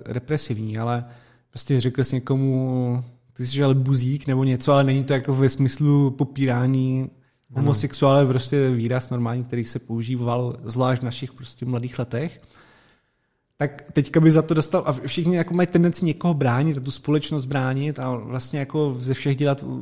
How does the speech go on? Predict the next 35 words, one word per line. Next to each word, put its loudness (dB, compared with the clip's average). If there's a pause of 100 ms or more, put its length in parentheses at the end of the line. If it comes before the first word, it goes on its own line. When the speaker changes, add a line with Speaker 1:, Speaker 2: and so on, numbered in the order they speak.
(400)
Speaker 1:
hrozně -2 (340)
jako -6
dementy 2
z -6
cukru. -6 (540)
Speaker 2:
Hmm. -8 (360)
Speaker 1:
A -2
na 0
tom 2
four 2
chanu 2
trošku -2
tě 2
to -2
jako 0
otrká, 2
zažiješ, 2
že 0
prostě 0
něco 0
napíšeš 0
a -2 (460)
někdo 0
ti 4
napíše, 2
„No, 4
ale 6
já 4
si 0
myslím, 0
že 2
jsi -6
prostě -4
fagot, -6
vole.“ -10